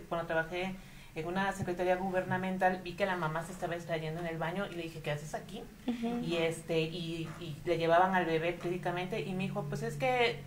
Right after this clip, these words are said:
Speaker 1: no hay dónde yo le pueda dar", ¿no? Y, este, y como e-, e-, era un poco retrógrada el,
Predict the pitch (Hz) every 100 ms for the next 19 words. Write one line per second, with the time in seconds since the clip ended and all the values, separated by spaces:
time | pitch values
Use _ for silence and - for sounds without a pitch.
0 | 170 196 196 220 233 208 277 359 202 190
1 | 185 185 170 165 156 156 156 151 156 214
2 | - - - - 170 165 165 160 160 -
3 | 175 165 185 - 175 170 180 175 147 175
4 | 175 180 190 190 190 185 190 190 185 185
5 | 165 147 165 165 165 156 139 135 127